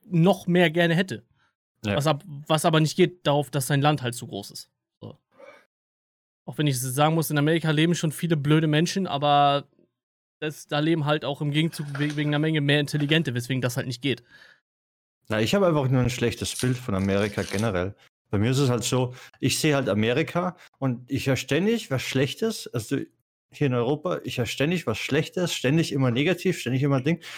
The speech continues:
Speaker 2: Ich glaub, dass da drüben in Amerika lauter blöde Menschen da rumlaufen. Wenn ich zum Beispiel die schon ab und zu hör-, höre und so weiter und alles, da, ich, ich glaub einfach,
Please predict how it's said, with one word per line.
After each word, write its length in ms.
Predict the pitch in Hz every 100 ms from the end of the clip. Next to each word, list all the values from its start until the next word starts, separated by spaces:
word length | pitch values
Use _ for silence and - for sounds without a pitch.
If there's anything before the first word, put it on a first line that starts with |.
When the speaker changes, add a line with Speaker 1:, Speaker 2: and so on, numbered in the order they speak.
| - -
Speaker 2:
Ich 320 | - 220 - -
glaub, 480 | 143 147 214 - - _ _
dass 160 | 131 -
da 80 | 120
drüben 560 | - 147 269 302 294 294 -
in 100 | 120
Amerika 520 | 117 139 160 202 156
lauter 400 | 123 139 170 175
blöde 520 | 156 - 139 147 156 139
Menschen 440 | 113 127 - 104
da 60 | 92
rumlaufen. 640 | 110 135 104 76 - - _ _ _ _ -
Wenn 120 | 123
ich 140 | 123
zum 80 | 143
Beispiel 320 | 127 - 147
die 100 | 131 123
schon 240 | 143 143
ab 200 | - 123
und 120 | 147
zu 260 | 127 147 127
hör-, 260 | 123 135 - 101
höre 480 | 123 156 165 165 156
und 100 | 143
so 140 | 151
weiter 560 | 139 147 147 151 151 - _ _ -
und 140 | 143
alles, 340 | 131 135 143 -
da, 260 | 120 90 - _ _ _ -
ich, 200 | 131 202
ich 180 | - -
glaub 160 | 294
einfach, 300 | 240 220 175